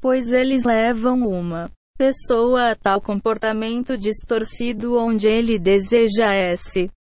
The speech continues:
que nem mesmo a sua inclinação natural para os desejos malignos. Isso é, porque ele deve orar e pedir ajuda a Hashemon-se.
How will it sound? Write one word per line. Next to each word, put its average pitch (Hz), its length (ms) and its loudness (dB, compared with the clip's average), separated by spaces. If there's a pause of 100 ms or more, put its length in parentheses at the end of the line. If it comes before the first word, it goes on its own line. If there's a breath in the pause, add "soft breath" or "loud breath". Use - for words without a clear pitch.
(160)
que 269 140 -2
nem 254 260 2
mesmo 262 480 4
a 240 120 4
sua 226 380 -2
inclinação 220 920 0
natural 226 680 2
para 226 220 2
os 208 100 0
desejos 220 720 0
malignos. 190 920 0 (600)
Isso 269 440 0
é, 180 360 2 (180)
porque 285 380 0
ele 226 560 2
deve 226 540 -2
orar 226 400 -2
e 254 80 -4
pedir 208 500 0
ajuda 202 640 0
a 269 100 0
Hashemon-se. 220 1200 -2